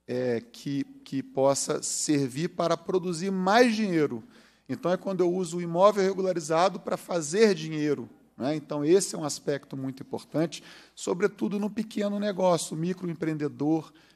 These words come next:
aquela pessoa que trabalha, às vezes, até da própria casa, né, do próprio local que ela reside. O ordenamento da cidade, porque quando há regulação fundiária, ainda que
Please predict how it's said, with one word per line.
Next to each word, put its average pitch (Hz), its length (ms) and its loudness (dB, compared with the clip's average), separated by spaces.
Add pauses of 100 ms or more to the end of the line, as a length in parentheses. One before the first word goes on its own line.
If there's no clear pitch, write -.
(100)
aquela 147 360 -2
pessoa 151 480 -6
que - 100 -16
trabalha, 143 720 0
às 135 140 -2
vezes, 147 180 -4
até 160 180 -6
da 170 140 -2
própria 165 320 -4
casa, 156 420 0
né, 147 140 -4
do 131 80 -12
próprio 139 280 -8
local 151 220 -10
que 127 80 -18
ela 147 100 -4
reside. 147 540 -6 (1000)
O 175 140 2
ordenamento 185 720 4
da 147 80 -4
cidade, 139 540 -2
porque - 180 -8
quando 214 320 0
há 180 60 8
regulação 160 460 -2
fundiária, 131 680 2
ainda 220 560 4
que 147 400 -2